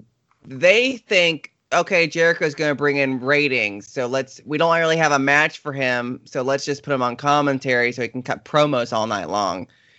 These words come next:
And I feel like, was their strategy like, "We'll, we'll retain more people from watching the news if Jericho's on commentary"?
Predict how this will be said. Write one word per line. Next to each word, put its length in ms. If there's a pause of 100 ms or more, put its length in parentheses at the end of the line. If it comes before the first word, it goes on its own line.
(260)
And 160
I 120
feel 260
like, 320 (580)
was 260
their 160
strategy 540
like, 440 (140)
"We'll, 420
we'll 240
retain 540
more 240
people 400
from 240
watching 400
the 80
news 800
if 200
Jericho's 540
on 220
commentary"? 1080